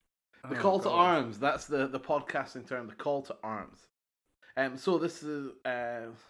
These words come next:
Speaker 1: so our call to arms is, uh, please give us a big Christmas present, and please follow, subscribe, and leave a review. Also spread the Christmas cheer by telling someone else about it. Uh, you can, in our normal stuff,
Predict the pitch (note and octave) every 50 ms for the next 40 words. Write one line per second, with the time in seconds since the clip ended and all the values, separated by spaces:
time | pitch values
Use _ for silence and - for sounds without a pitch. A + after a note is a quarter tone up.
0 | - - E3+ D3+ A#2+ A2 - A#2+ A#2 - - F#3 F3 E3 - - A#2+ B2 B2+ B2
1 | B2+ A#2+ B2+ A#2+ A2+ A2+ A#2 A#2 - - - - _ _ _ _ _ _ _ _
2 | _ _ _ _ _ _ - - G2+ A2 A2+ A#2+ - - G3 G3+ G3 F#3 F3 D3
3 | D#3 - _ _ _ _ _ _ _ - D3 C#3 C3+ C#3 - C3+ B2+ - F#3 F#3+
4 | F#3 - - G3 F#3 - - D#3+ D3 - - D#3+ D#3 D3+ E3+ D#3+ - - _ _
5 | _ _ _ _ A2 A2+ A#2 - C#3+ C3+ A#2+ - - - E3 E3 E3+ E3 D#3+ D#3
6 | D#3 D3+ - - - C3+ - - - D3 D3 D3 D3 C#3+ C3+ - _ - A#2 A#2
7 | A2+ A2+ B2+ C3 A#2+ A#2 A#2 A#2 A2+ A2 C3 D#3 E3 E3+ E3+ - _ _ _ _
8 | _ _ _ _ _ _ _ _ - E3 F3+ F3 - B2 - - - G3+ F#3+ F3
9 | C#3 C#3 - - - F#3+ F#3+ - D#3 - - - - D3+ C#3+ C#3 B2 - A2+ -
10 | - E3 C#3+ C#3+ C#3 C3 B2+ - D#3 C#3+ C#3 B2+ B2 B2 A#2 A2+ - - G2 G2
11 | G2 G2 G2 - - _ _ _ _ _ _ _ _ _ _ _ _ _ _ _
12 | _ _ _ _ _ - B2 C3 C3+ C3+ C#3 C3+ - C#3+ C3+ C3+ C3+ C3+ C3 C3
13 | - A2+ A2 - _ - C3 B2+ B2 B2+ C#3 D3+ D3+ C#3+ C3 C3+ - D#3+ D#3